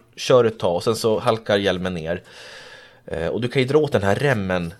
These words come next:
som sitter runt huvudet. Men den, den, den stramar ju åt gan-, ganska hårt, så det kan vara lite bökigt ifall du typ i ett actionspel som exempelvis Superhot V R,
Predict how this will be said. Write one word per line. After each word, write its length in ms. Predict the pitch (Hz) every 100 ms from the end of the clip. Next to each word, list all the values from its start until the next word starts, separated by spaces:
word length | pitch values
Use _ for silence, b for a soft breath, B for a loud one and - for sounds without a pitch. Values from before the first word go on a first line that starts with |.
| _
som 160 | -
sitter 260 | 92 101 95
runt 200 | 95 87
huvudet. 380 | 120 127 107 80 - _ -
Men 460 | 113 127 120 123 110 95 - 87
den, 560 | 107 117 120 117 90
den, 140 | 117 110
den 120 | 123
stramar 340 | - 147 117
ju 60 | 120
åt 100 | 113
gan-, 200 | 101 -
ganska 280 | 110 - 104
hårt, 420 | - 127 80 -
så 240 | 117 110 B B B B -
det 60 |
kan 220 | 131 185 127
vara 60 |
lite 220 | 107 101 95
bökigt 440 | 107 98 - 104
ifall 260 | 101 98 92
du 80 |
typ 220 | 85 92 92
i 60 |
ett 140 | 92 104
actionspel 760 | 104 - 104 - 120 98 85 - _
som 180 | - 98
exempelvis 540 | 92 98 90 92 92
Superhot 760 | - 104 95 90 90 82 - -
V 300 | 95 95 95
R, 260 | 98 76 87